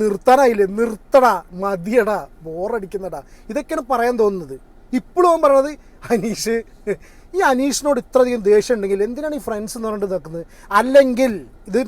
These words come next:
റീസൺ എന്താ വെച്ചാൽ ഇറങ്ങിക്കഴിഞ്ഞാൽ ഈ ഒരു ബന്ധം സൂക്ഷിക്കാൻ താല്പര്യം ഉണ്ടായിരിക്കില്ല ഒരു പക്ഷേ, എനിക്ക് തോന്നുക. അല്ലെങ്കിൽ അത്രയധികം അപകർഷതാബോധം, വലിയ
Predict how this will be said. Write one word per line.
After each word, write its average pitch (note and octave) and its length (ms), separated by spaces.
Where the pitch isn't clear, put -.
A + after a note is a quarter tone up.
റീസൺ B3 300
എന്താ G3+ 120
വെച്ചാൽ B3 220
ഇറങ്ങിക്കഴിഞ്ഞാൽ B3+ 580
ഈ - 20
ഒരു A3 80
ബന്ധം F#3+ 360
സൂക്ഷിക്കാൻ F3+ 440
താല്പര്യം D#3+ 340
ഉണ്ടായിരിക്കില്ല F3+ 420
ഒരു E3+ 100
പക്ഷേ, - 180
എനിക്ക് D4+ 260
തോന്നുക. G#3 240
അല്ലെങ്കിൽ D4+ 240
അത്രയധികം C#4 500
അപകർഷതാബോധം, G#3+ 720
വലിയ G3+ 160